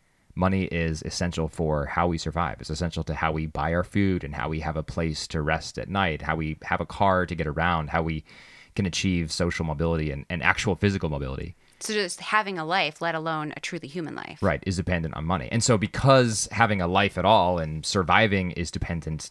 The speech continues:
Speaker 1: t-, in some degree on having money, that also means, logically speaking, that having money is also something that's necessary to having a flourishing life. So as we talk on this podcast about how to live flourishing human lives, how to achieve what Aristotle called eu-, eudaimonia,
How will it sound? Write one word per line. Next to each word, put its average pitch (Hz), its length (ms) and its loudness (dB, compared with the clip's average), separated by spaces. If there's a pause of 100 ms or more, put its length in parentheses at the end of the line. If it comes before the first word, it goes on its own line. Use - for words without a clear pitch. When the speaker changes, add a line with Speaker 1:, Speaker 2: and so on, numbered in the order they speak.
Speaker 1:
t-, - 100 -16 (100)
in 80 120 -4
some 82 220 0
degree 71 420 -2
on 67 220 -8
having 69 260 -8
money, 65 320 -8 (480)
that 80 340 0 (160)
also 107 300 2
means, 78 340 -4
logically 92 380 2
speaking, 85 360 -4
that 76 160 -4 (340)
having 82 220 -4
money 80 180 -2
is 82 100 -4 (100)
also 85 440 0
something 80 320 -6
that's 76 200 -6
necessary 78 520 -4
to 82 100 -6
having 78 260 -4
a 78 60 -8
flourishing 120 420 4
life. 64 180 -8
So 90 300 2 (640)
as 98 140 -4
we 92 60 -2
talk 87 220 0
on 76 60 -6
this 71 120 -10
podcast 82 360 -2
about 76 220 -6
how 82 120 -2
to 76 80 -4
live 78 280 -6
flourishing 82 400 -4
human 73 180 -6
lives, 76 320 -4
how 82 100 -2
to 73 80 -4
achieve 78 360 -6
what - 200 -10
Aristotle 71 500 -6
called 76 500 -4 (340)
eu-, 92 340 2
eudaimonia, 95 760 0